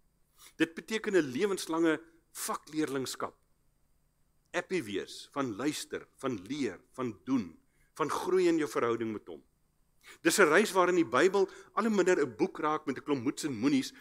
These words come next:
maar al hoe meer, soos ek gisteraand ook gesê het, God se liefdesbrief vir jou word. Want jy die Bybel oopmaak en die woord van die Here lees en sê, "Ek, ek sien net hoe spring God se liefde vir my op vanuit hierdie,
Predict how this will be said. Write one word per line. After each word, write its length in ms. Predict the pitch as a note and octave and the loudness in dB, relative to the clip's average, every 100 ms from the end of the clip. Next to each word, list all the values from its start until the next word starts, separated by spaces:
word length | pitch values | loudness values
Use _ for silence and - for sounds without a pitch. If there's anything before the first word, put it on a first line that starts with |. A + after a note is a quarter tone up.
| - | -12
maar 120 | B2 | -8
al 100 | D3 | -4
hoe 120 | A3 D#3 | -2 -2
meer, 360 | A#2 D#3+ D#3 - - | 4 4 4 -2 -10
soos 180 | C#3+ A#2 | -8 -6
ek 60 | |
gisteraand 460 | D3 C#3+ D#3+ D#3+ D#3+ | -4 -4 -2 -2 -2
ook 100 | - | -8
gesê 200 | C3 C#3 | -4 -2
het, 140 | B2 - _ | -2 -6 _
God 300 | - - A3 | -12 -8 -6
se 120 | - D3 | -4 -4
liefdesbrief 720 | G2+ G2+ - C3 - B2+ - | -6 -10 -8 -8 -6 -8 -6
vir 100 | A#2+ | -10
jou 280 | A2+ D#3+ C3+ | -6 -6 -6
word. 260 | F#2+ - _ _ _ _ _ _ _ _ _ _ _ _ | -10 -12 _ _ _ _ _ _ _ _ _ _ _ _
Want 220 | D#3 E3+ | -2 2
jy 240 | D#3 E3+ E3 - _ _ | 4 4 2 -8 _ _
die 80 | B2+ | -6
Bybel 340 | D#3 A3 G3 | -4 0 2
oopmaak 420 | F#3 F3+ E3+ C#3+ C#3 | 0 0 0 -2 0
en 60 | |
die 100 | B2+ | 0
woord 200 | D3+ G3 | 2 2
van 100 | - | 0
die 80 | D3 | 0
Here 140 | C#3 | 0
lees 300 | C#3 B2 C#3+ | 0 0 0
en 80 | C3+ | -4
sê, 220 | - C#3 - - _ | -4 -6 -6 -20 _
"Ek, 100 | - _ | -20 _
ek 140 | C3 - | -10 -6
sien 220 | - G#3+ | -4 -2
net 180 | G#3+ C3 | -4 -4
hoe 80 | |
spring 400 | - - F#3+ G3+ | -10 -6 -2 -2
God 300 | G3+ - - | -2 -8 -10
se 100 | - | -10
liefde 400 | C#3 A2+ C3 - | -8 -8 -6 -4
vir 160 | D#3+ E3+ | -4 -6
my 300 | G#2+ G#2 A#2 | -6 -4 -2
op 200 | C#3+ - _ _ _ _ _ _ _ _ | -4 -6 _ _ _ _ _ _ _ _
vanuit 280 | - B2 A#2 | -4 -4 -4
hierdie, 420 | G#2+ G#2 A#2+ A2+ | -8 -6 -8 -8